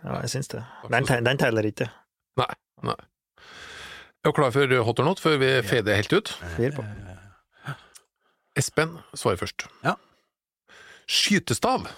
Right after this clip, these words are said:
Speaker 2: hot or not?
Speaker 3: Hot.
Speaker 1: Hot.
Speaker 2: Villsvinjakt med termisk sikte. Hot or not?
Speaker 3: Ja, hot.
Speaker 1: Ja. Hot.
Speaker 2: Du må ikke bli så stiv.
Speaker 1: <laughs> Nei, nei, nei.
Speaker 2: Ok, du, du, du,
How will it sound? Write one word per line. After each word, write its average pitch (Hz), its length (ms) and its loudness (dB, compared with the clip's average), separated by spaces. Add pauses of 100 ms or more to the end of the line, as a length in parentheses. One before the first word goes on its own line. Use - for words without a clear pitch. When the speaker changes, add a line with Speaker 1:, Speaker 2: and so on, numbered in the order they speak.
(120)
Speaker 2:
hot - 240 0
or 240 60 4
not? 269 280 0 (100)
Speaker 3:
Hot. - 300 -2 (120)
Speaker 1:
Hot. - 200 0 (1200)
Speaker 2:
Villsvinjakt 113 1000 0
med 98 260 2
termisk 110 640 2
sikte. - 440 -2 (120)
Hot - 280 -2
or 214 80 4
not? - 280 0
Speaker 3:
Ja, - 180 -6
hot. 208 260 -2 (1000)
Speaker 1:
Ja. 117 180 -2 (760)
Hot. - 280 -8 (1120)
Speaker 2:
Du 190 80 -8
må 180 160 -8
ikke - 160 -18
bli 226 140 -8
så 226 120 -6
stiv. 247 220 -2 (180)
Speaker 1:
<laughs> 202 140 2
Nei, 143 180 4
nei, 131 220 2
nei. 131 140 -2 (360)
Speaker 2:
Ok, 127 160 0 (120)
du, 131 140 4
du, 127 240 2
du, 131 140 2